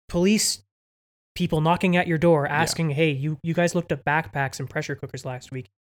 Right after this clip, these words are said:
Speaker 1: Do you mind if we look through your house?" Don't worry, we do this a hundred times a week. We never catch anybody, but it's part of our job. Those kinds of things are empirical disconnects because they're happening and there, there hasn't been sustained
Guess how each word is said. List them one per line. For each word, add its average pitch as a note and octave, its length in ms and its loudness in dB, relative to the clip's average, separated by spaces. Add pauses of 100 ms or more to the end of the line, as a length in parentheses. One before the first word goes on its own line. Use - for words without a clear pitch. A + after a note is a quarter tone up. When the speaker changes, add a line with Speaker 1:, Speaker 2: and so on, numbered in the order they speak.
(140)
Speaker 1:
Do E3 60 -2
you D#3+ 40 2
mind D#3+ 160 2
if D3+ 80 -4
we D#3 60 0
look C#3+ 140 -2
through C#3 120 -6
your B2+ 100 -6
house?" - 320 -12 (360)
Don't F3+ 220 6
worry, E3 300 4
we D3 140 0
do D#3+ 120 4
this D3+ 120 0
a C#3 60 -2
hundred D3 260 -2
times C#3 260 -4
a B2 60 -6
week. A#2+ 300 -12 (200)
We D3+ 100 -2
never F3 160 2
catch A#3 260 0
anybody, C#3 400 0
but C#3 100 -6
it's B2+ 80 -6
part C3 240 -8
of A#2+ 80 -8
our B2+ 80 -16
job. B2+ 380 -14 (420)
Those F3+ 320 4
kinds E3 420 0
of D3 120 -4
things D3 360 -2
are C#3 300 -2 (180)
empirical C#3+ 440 -4
disconnects C#3+ 640 -4
because C3+ 400 -6
they're C#3 140 -4
happening C#3+ 500 0 (360)
and E3+ 140 2
there, F3 100 4
there D#3+ 140 0
hasn't G3 260 2
been G3 140 2
sustained F3+ 580 -4